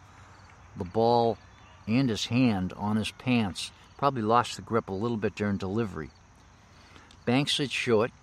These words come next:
Chipman at third. Here's the pitch. And they walk him. Vitello will walk. We got first and second with no outs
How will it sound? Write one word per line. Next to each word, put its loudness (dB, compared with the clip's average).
Chipman -2
at -2
third. 2
Here's 0
the -2
pitch. -4
And 6
they 10
walk 12
him. 4
Vitello 8
will 4
walk. 8
We 4
got 8
first 4
and 4
second 4
with 8
no 10
outs 8